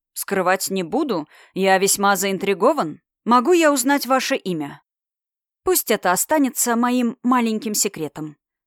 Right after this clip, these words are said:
Я мило улыбнулась ему в ответ. Тем более так будет справедливо. Вы не знаете меня, я не знаю вас. Все честно. Вы не знаете, кто я?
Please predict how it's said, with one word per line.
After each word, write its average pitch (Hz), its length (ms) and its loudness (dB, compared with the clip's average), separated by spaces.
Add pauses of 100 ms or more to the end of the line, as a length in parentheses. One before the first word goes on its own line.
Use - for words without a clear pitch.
(140)
Я 311 240 2
мило 240 360 2
улыбнулась 190 840 -4
ему 254 320 2
в 175 80 -2
ответ. 185 460 -6 (260)
Тем 320 260 2
более 269 340 0
так 247 280 -2
будет 214 300 -4
справедливо. 170 720 -4 (180)
Вы 285 160 0
не 285 160 2
знаете 185 460 -4
меня, 180 420 -2
я 285 200 0
не 339 120 2
знаю 170 380 -2
вас. 202 360 0 (360)
Все - 180 -2
честно. 240 480 -4 (460)
Вы 196 220 0
не 190 140 0
знаете, - 460 0
кто 269 220 2
я? 208 260 0